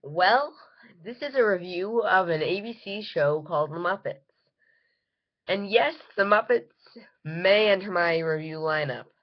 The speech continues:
here. It, this is just a premiere review. If it gets enough views, then... And I thought it was pretty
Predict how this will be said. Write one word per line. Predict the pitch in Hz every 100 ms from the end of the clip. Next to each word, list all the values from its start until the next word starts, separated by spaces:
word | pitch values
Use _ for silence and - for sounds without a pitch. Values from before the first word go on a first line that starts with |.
| _ _
here. | 80 - 82 _ _ _
It, | 117 - _ _ _ _ _ _ _
this | 220 240
is |
just | 226 233 208
a |
premiere | 190 196 202 220 226
review. | 220 226 214
If | 175
it |
gets | 165 160 160
enough | 143 143
views, | 147 175 190 190 190 151
then... | 151 147 139 139 - _ _ _ _ _ _ _ _ _ _ _ _ _ _
And | 190
I | 254 262 254
thought | 190 175 196
it |
was | 254 254 - -
pretty | 170 170 208 175